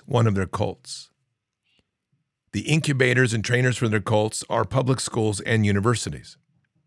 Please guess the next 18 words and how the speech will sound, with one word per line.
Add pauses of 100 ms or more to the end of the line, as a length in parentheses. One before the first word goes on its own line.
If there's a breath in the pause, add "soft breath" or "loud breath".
(1200 loud breath)
Now
ask
yourself
a
question. (1400)
How
do
you
save
a
nation (800)
that
has
become
run
by
a
cult?